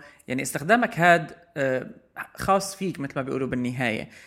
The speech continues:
آه، نحن لازال فيسبوك عند كتير عالم إنه هو اللي بيحكي فيه مع قرايبينه، اللي بيحكي فيه مع أصحابه، اللي بيشوف قرايبينه وأصحابه شو عم يعملوا.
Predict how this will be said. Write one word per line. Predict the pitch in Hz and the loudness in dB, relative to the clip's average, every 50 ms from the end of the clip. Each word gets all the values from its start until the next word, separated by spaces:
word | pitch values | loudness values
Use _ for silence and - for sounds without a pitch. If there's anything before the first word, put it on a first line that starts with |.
| - _ _ | -20 _ _
آه، | - 151 147 147 - | 2 4 6 6 4
نحن | 160 170 180 208 202 247 240 | 2 0 0 0 2 4 6
لازال | 190 156 - - 151 185 202 196 226 226 214 180 131 131 | 6 6 4 4 4 4 6 6 6 4 4 4 -2 -6
فيسبوك | 135 - 175 180 175 - 165 156 - 135 | -6 -4 -4 -4 -2 -2 -4 0 4 4
عند | 147 156 151 | 4 4 2
كتير | 156 - - 240 233 | -2 0 2 2 4
عالم | 208 202 185 175 160 147 - | 6 6 6 6 4 2 2
إنه | 123 143 139 131 135 | -4 -6 -6 -4 -4
هو | 139 160 170 170 165 165 | -4 -6 -4 -2 -2 -2
اللي | 151 127 113 127 127 | -2 -2 -2 -4 -4
بيحكي | 117 165 160 - 139 | -4 -6 -6 -6 -10
فيه | 131 - 143 131 | -6 -4 -2 0
مع | 127 117 - 123 | 0 0 2 2
قرايبينه، | 131 131 127 120 127 151 175 175 156 | 2 2 0 0 0 0 0 0 0
اللي | 139 | 0
بيحكي | 120 131 - 139 | -2 -4 -6 -6
فيه | 127 135 127 | -6 -4 -2
مع | 120 113 120 | -2 -2 -2
أصحابه، | 117 - - - 151 160 156 156 151 151 151 151 - - - _ - | -2 -4 2 4 4 4 4 4 2 0 0 -2 -6 -14 -14 _ -4
اللي | 156 160 | -2 0
بيشوف | 175 - - 277 285 233 - | 0 2 2 2 2 2 4
قرايبينه | 156 - 147 147 135 135 147 160 156 151 | 4 6 8 8 6 6 2 -2 -2 -2
وأصحابه | 135 131 - - 151 147 139 139 | -2 -4 -2 0 2 2 2 0
شو | 131 - 139 | -2 -2 0
عم | 123 127 127 127 | 0 0 0 0
يعملوا. | 127 120 80 87 - - | -2 -4 -4 -6 -8 -10